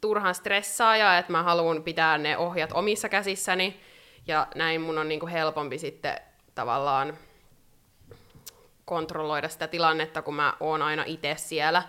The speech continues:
Et mun on tosi vaikea jättää niitä hevosia niinku muiden käsiin,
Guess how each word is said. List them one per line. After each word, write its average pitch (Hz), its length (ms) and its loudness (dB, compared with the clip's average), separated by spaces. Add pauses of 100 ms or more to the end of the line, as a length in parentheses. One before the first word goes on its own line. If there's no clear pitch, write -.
(460)
Et - 380 -6
mun 165 200 -4
on 165 80 -4
tosi 165 220 -4
vaikea 156 340 0
jättää 143 380 -2
niitä 151 180 -6
hevosia 139 400 -4
niinku 151 200 -6
muiden 151 380 -4
käsiin, 190 480 -4